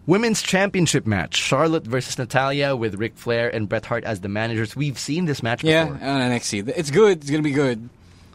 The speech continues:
Speaker 2: For sure.
Speaker 1: But they're not
Speaker 2: Pero
Speaker 1: gonna get the twenty minutes they got.
Speaker 2: Yeah, that's true. It's out of ten, at least. Ten would be good.
Speaker 1: Two questions that I have to throw out there.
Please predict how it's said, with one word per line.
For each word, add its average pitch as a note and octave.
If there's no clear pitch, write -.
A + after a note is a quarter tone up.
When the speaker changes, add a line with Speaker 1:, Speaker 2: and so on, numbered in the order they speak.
Speaker 2:
For A#2+
sure. A2+
Speaker 1:
But G#2+
they're F#3
not F#3+
Speaker 2:
Pero -
Speaker 1:
gonna E3+
get D3+
the C#3
twenty C#3
minutes B2+
they A2
got. F#2+
Speaker 2:
Yeah, A2
that's A2
true. F2+
It's -
out E3+
of E3
ten, G2
at F2
least. E2+
Ten A2
would G2+
be F2+
good. D2+
Speaker 1:
Two B3+
questions B2+
that G#2+
I A#2
have C3
to A2+
throw A2
out G2
there. E2